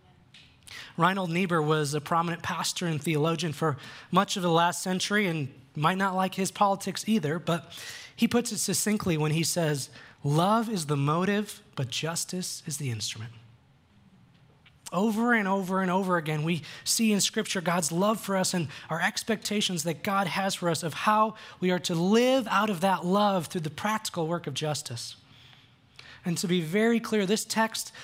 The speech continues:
is not an opportunity to attack enemies or to point out all the things that some imagined they or other are doing wrong. Rather, we are the ones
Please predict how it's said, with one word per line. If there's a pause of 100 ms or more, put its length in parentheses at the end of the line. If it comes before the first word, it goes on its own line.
(100)
is
not
an
opportunity
to (300)
attack
enemies
or
to
point
out (260)
all
the
things
that
some (240)
imagined
they
or
other
are
doing (160)
wrong. (1000)
Rather,
we
are
the
ones